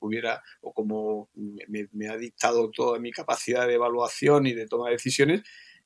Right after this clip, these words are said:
y a veces acertamos, a veces no acertamos, pero eso no tiene que tener una sensación de culpa de haber hecho algo mal, aunque el resultado, como estamos diciendo, no sea el esperado, ¿no? Pero ahí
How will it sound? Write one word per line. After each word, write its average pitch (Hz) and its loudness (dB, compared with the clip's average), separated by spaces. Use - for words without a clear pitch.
y 127 0
a 123 4
veces 131 0
acertamos, 147 2
a 143 6
veces 127 2
no 131 2
acertamos, 131 -2
pero 117 0
eso 113 -4
no 131 -6
tiene 139 4
que 113 0
tener 110 -2
una 113 -10
sensación 113 -2
de 110 -4
culpa 131 6
de 117 -2
haber 113 -2
hecho 110 -4
algo 107 -2
mal, 127 -2
aunque 117 0
el 107 0
resultado, 107 -2
como 113 -4
estamos 104 -6
diciendo, 107 -10
no 127 -2
sea 113 0
el 107 -2
esperado, 104 0
¿no? 123 -8
Pero 120 2
ahí 131 2